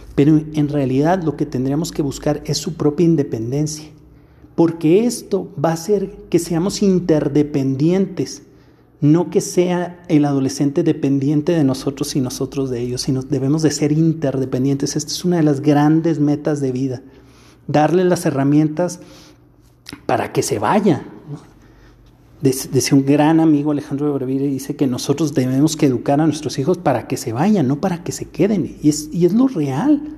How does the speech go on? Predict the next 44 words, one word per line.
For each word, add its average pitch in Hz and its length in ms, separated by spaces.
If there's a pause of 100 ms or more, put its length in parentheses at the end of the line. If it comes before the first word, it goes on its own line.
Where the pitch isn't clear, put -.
(560)
Necesitamos 170 880
educar 175 340
a 226 60
nuestros 180 340
hijos 175 240
para - 280
que 143 100
se - 100
vayan, 233 300
pero 143 180
bien 180 320
idos, 226 400
con 131 220
todas 208 260
las 277 200
herramientas. 175 680 (460)
Que 165 100
el 160 80
adolescente 156 580
sepa 226 320
exactamente 247 720
lo 226 120
que 165 120
le 151 100
toca 147 240
hacer - 200
en 247 100
la 190 100
vida 165 200
y 214 40
que - 140
se - 160
sepa - 400
competente 175 760
porque - 300
tiene 190 320
todas 277 480
las 262 200
herramientas 165 600
para 143 280
poder 156 240
lograrlo. 180 560 (760)
Y 185 120
que 175 280